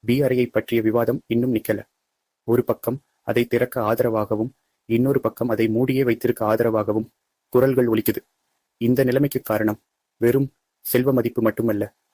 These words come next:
மக்களின் நம்பிக்கைகள், பாரம்பரியம், அச்சம் மற்றும் அறிவியல் ரீதியிலான கேள்விகள் எல்லாம்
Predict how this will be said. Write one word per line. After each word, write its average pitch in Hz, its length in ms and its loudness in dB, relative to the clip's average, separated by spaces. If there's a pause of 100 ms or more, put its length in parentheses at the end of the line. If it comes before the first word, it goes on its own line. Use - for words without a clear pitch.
(160)
மக்களின் 139 440 0
நம்பிக்கைகள், 113 580 0 (280)
பாரம்பரியம், 113 640 0 (140)
அச்சம் 113 400 -2 (380)
மற்றும் 120 420 -2 (160)
அறிவியல் 135 400 0
ரீதியிலான 117 520 0
கேள்விகள் 120 440 0
எல்லாம் 110 280 0